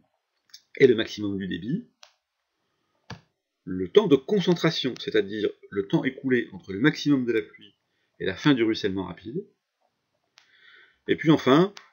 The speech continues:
on identifie assez clairement également la courbe de tarissement qui correspond à la vidange du réservoir profond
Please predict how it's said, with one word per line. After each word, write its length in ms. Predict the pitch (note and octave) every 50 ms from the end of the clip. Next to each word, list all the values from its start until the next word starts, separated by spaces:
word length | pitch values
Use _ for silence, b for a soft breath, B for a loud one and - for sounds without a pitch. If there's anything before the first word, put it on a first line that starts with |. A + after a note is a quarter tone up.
| _ -
on 140 | A2 A#2 C3
identifie 440 | C#3 D3 C#3 C#3 C3+ - C#3 C3
assez 180 | C3+ B2+ - B2+
clairement 360 | - - B2 A2+ G#2+ A2+ A#2
également 640 | A2 G#2 F#2+ F2+ F2+ F#2+ G2 A2+ C3+ D#3 F3+ F3 - _ _ _ _
la 100 | - A#2+
courbe 260 | A#2+ - - D#3+ C3+ C3
de 60 | B2+
tarissement 640 | - B2 G#2+ G#2 - - G2+ G2 A2 C#3+ F3 - _ _ _ _ _ _ _ _ _
qui 140 | - C#3+
correspond 420 | B2+ - - A2 - - - E3 E3+
à 60 | C3+
la 60 | A2+
vidange 360 | G2+ C3+ C3 C#3 C#3+ E3+ C#3+
du 100 | A2 A2+
réservoir 440 | G#2+ A2 G#2 G#2 F#2 G2 B2+ C#3+ -
profond 380 | - - - - - C3+ D3